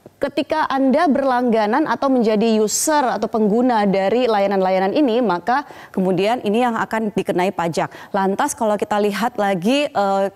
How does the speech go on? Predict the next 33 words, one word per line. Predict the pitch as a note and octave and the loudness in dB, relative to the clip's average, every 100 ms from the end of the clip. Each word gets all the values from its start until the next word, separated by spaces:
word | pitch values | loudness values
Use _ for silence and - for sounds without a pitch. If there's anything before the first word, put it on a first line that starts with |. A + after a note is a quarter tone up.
| - _ - - - - - - - - - | -12 _ -20 -20 -20 -20 -20 -20 -10 -6 -4
selanjutnya | A#3+ A#3 A3+ A3 A#3 C#4 | -2 0 2 0 0 0
juga | A#3 G#3 - | 0 0 -2
seperti | - - A#3 B3+ C4 | -6 -6 -4 -2 0
apa | A#3 C4+ D#4 | -2 0 -4
teknisnya. | - D4 C4 F4 - G3 C3 - | -2 -2 0 0 0 -2 -4 -6
Nah, | F#3 F3 | -4 0
ini | F#3+ G3+ | 2 2
dia | G#3+ A#3 F4+ B3 | 2 0 -2 -2
grafik | G#3+ G#3+ G3+ | -2 0 0
berikutnya, | A3 G#3 A#3 F#4+ | 0 -2 -2 -2
kita | E4 B3 G#3+ | -2 -4 -2
akan | A3 G#3+ | -2 -2
lihat. | G#3 D#4 - - - - _ _ _ _ _ _ _ _ _ _ _ _ _ _ _ _ _ _ _ - - - - | -2 -4 -6 -16 -20 -20 _ _ _ _ _ _ _ _ _ _ _ _ _ _ _ _ _ _ _ -20 -20 -20 -6
Nah, | A3 F#3+ - | -4 -4 -6
teknisnya | - B3 C#4 D4+ C#4+ | -4 0 0 2 2
ini | F4+ | 2
diatur | C4+ B3 F4+ | 2 0 -2
seperti | F4 C4+ B3 | -4 -4 -2
ini, | A#3 | -2
pemirsa. | A3 F#3+ F3+ F3+ C#3+ - | 0 0 -2 -2 -6 -2
Pelaku | A#3+ B3+ D#4+ | -2 0 0
usaha | D#4 D4+ B3+ F4+ | 0 0 -2 -2
P | - B3 | 0 0
M | B3 | 0
S | A3 A3 D#4 | 0 -2 -2
E | D#4+ | 0
yang | C4 B3+ | 2 2
memenuhi | B3 B3 B3+ D4+ D4+ | 2 2 2 0 0
kriteria | C#4+ C4+ C#4+ D#4 C4+ | -2 0 0 2 2
nilai | C4+ B3 B3 | 2 2 0
transaksi | B3 A#3+ A#3+ D4+ - A#3+ | 0 -2 -2 -4 -2 -2
atau | G#3+ A#3 | 0 0
jumlah | G3+ D#4+ | 2 2